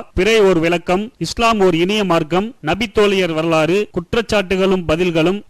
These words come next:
நோன்பு, இயேசு இறைமகனா, வருமுன் உரைத்த இஸ்லாம், உண்மை தோழர் அபுபக்கர் அலி, பெண்களுக்கான நபி வழி சட்டங்கள், அறிவுச்சுடர் அன்னை ஆயிஷா அலி, இஸ்லாத்தில் சொர்க்கம் நரகம், நபி தோழர்களும் நமது நிலையும், துவாக்களின் தொகுப்பு, முகைதீன் மௌலிது ஒரு ஆய்வு, குரானை எளிதில்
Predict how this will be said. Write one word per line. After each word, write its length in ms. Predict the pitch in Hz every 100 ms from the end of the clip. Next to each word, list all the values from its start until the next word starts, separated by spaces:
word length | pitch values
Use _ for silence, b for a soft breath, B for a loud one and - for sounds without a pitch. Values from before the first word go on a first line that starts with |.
| 151
நோன்பு, 400 | 180 214 185 190 226 165
இயேசு 260 | 220 226 220 180
இறைமகனா, 540 | 214 196 170 165 180 214 143
வருமுன் 380 | 160 226 233 226 180
உரைத்த 340 | 190 175 190 170
இஸ்லாம், 360 | - 180 220 - 160
உண்மை 220 | 233 240 190
தோழர் 240 | 202 185 160
அபுபக்கர் 480 | 196 196 190 185 165
அலி, 160 | 156 196 214 -
பெண்களுக்கான 580 | 190 240 240 214 202 208 180
நபி 140 | 202 208
வழி 140 | 190 180
சட்டங்கள், 460 | 165 180 165 175 214 143
அறிவுச்சுடர் 580 | 196 247 214 226 208 175
அன்னை 200 | 190 185 156
ஆயிஷா 300 | 180 208 214 196 165
அலி, 160 | 170 208 247 165
இஸ்லாத்தில் 500 | - 226 220 233 214 190
சொர்க்கம் 360 | 180 208 208 175
நரகம், 340 | 170 180 208 - 170
நபி 160 | 220 -
தோழர்களும் 420 | 214 214 190 196 196 165
நமது 280 | 175 208 208
நிலையும், 360 | 175 160 175 220 151
துவாக்களின் 500 | 196 214 208 196 160
தொகுப்பு, 360 | 170 170 170 185 214 -
முகைதீன் 380 | 165 226 220 214
மௌலிது 360 | 190 190 185 170 160
ஒரு 100 | 160 156
ஆய்வு, 280 | 160 165 196 208 170
குரானை 320 | 202 220 208 175
எளிதில் 280 | 190 185